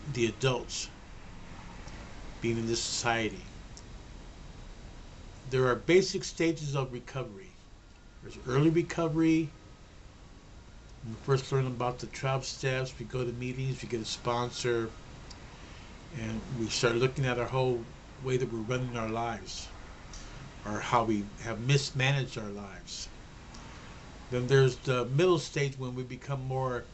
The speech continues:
stabilized. We're getting solid in our sobriety, and we're able to help others.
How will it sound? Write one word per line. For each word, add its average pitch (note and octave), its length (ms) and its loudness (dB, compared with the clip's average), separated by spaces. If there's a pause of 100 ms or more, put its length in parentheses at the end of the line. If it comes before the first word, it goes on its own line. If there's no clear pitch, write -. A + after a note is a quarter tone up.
(1160)
stabilized. B2+ 1000 4 (1500)
We're A#2 240 2 (180)
getting A#2+ 220 2
solid C3+ 560 4
in B2 80 -4
our A#2 140 -4
sobriety, A#2 800 -2 (840)
and G#2+ 320 -2 (1000)
we're A#2+ 100 4
able B2 240 6
to A#2 40 0
help C3 320 6
others. C3+ 540 2